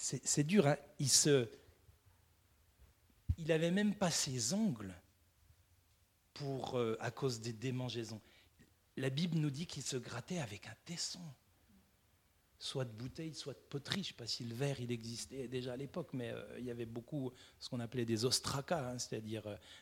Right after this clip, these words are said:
des, des, des tessons de poterie. Et ses amis ne l'ont même pas reconnu. Et, euh,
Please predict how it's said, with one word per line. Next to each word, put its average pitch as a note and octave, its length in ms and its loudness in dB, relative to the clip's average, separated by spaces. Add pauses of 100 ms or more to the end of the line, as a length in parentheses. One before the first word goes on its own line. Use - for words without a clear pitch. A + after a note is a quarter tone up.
(100)
des, A2+ 100 -4
des, G#2 260 -6
des A2+ 180 -4
tessons C3+ 340 -2
de C3+ 80 -4
poterie. - 400 -14 (920)
Et C3+ 60 -2
ses D3+ 300 4
amis G3+ 300 10
ne E3+ 80 8
l'ont C#3+ 160 4
même F#3 400 0
pas E3+ 120 -8
reconnu. - 520 -14 (840)
Et, D#3 340 8 (200)
euh, B2+ 200 4